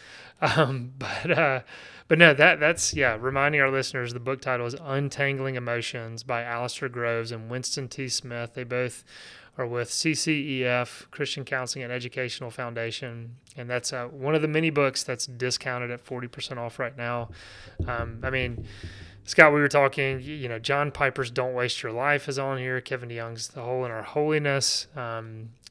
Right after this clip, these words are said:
I mean, there, there's, yeah, Jen Wilkins has books on here. Jaquel Crow, Susan Hunt, Kent Hughes, Ray Ortlund, C J Mahaney, just a ton, uh, of titles. And, um,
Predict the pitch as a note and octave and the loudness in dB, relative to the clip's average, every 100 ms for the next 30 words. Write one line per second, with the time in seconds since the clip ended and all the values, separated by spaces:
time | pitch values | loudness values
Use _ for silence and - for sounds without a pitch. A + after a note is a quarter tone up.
0 | - B2 A#2 A#2 C3 C3+ B2 - - - | -16 -12 -10 -8 -4 -2 -2 -6 -8 -20
1 | - - - B2 A#2 C3 B2+ E3 E3+ F3 | -20 -16 -6 -4 0 0 6 4 6 0
2 | D#3+ D3 D3+ C3+ D#3 D3+ D3+ C#3 C#3 C3+ | 2 4 2 4 2 2 -4 0 0 2
3 | B2+ A#2+ C3+ B2 - D#3 D3+ D3+ D3 C#3+ | 0 0 -2 -2 -2 0 4 6 6 4
4 | B2 - C3 B2 A2 - C#3+ C#3+ C#3+ - | 2 -4 -4 -6 -10 -4 -2 -2 -4 -10
5 | D3 B2+ - D3 C#3+ C#3+ C3 C3 C3 B2+ | -10 -10 -8 -2 0 0 0 0 0 -2
6 | C3+ C3+ C#3 C3+ - C3+ B2+ A#2+ A#2 C3+ | -6 -4 -6 -6 -6 -4 -4 -4 -4 -4
7 | C3 B2+ B2 C3+ C3 - C#3 - - E3 | -4 -4 -4 -2 -4 -4 -10 -10 -6 0
8 | D#3+ B2+ A#2 - - - - - - B2 | 0 0 -6 -12 -14 -16 -18 -14 -6 -4
9 | B2 A2+ C3 B2+ A#2 A2+ G#2+ C3 A#2 A#2 | -4 -4 -2 -2 -2 -8 -8 -8 -8 -6
10 | A#2 A#2 A2+ A2+ A2+ | -6 -4 -8 -12 -14